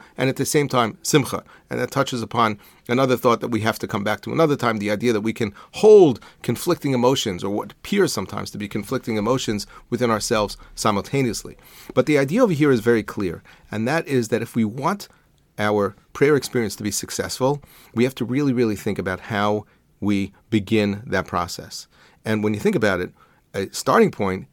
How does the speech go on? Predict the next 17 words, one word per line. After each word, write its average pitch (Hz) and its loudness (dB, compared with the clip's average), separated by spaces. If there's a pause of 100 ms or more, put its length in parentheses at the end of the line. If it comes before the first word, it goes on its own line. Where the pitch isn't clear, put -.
is 107 -2
just - -2
a 120 -4
point 117 -2
in 90 -4
time. 127 -2
It's - -10
not, 113 -4
it's - -10
not 117 -4
gonna 95 0
be 95 0
a 90 0
long 90 -4
time 85 -6
at 98 0
all. 208 4